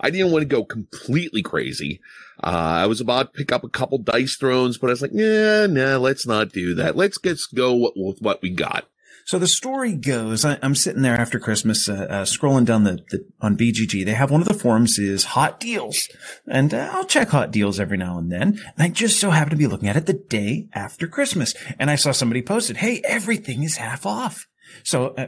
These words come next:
Speaker 2: well, it, this can't be true. So I made my way over to Barnes and Noble, and it was true. I messaged you, Scott, while I was there, "Hey, by the way, every Barnes and Noble game half off."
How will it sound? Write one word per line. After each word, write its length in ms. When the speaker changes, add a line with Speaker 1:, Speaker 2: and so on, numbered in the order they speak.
Speaker 2:
well, 240
it, 320
this 180
can't 500
be 140
true. 540
So 220
I 80
made 160
my 80
way 140
over 160
to 40
Barnes 280
and 80
Noble, 360
and 240
it 140
was 420
true. 520
I 120
messaged 500
you, 180
Scott, 340
while 100
I 40
was 120
there, 100
"Hey, 140
by 200
the 80
way, 320
every 220
Barnes 280
and 80
Noble 200
game 180
half 320
off." 280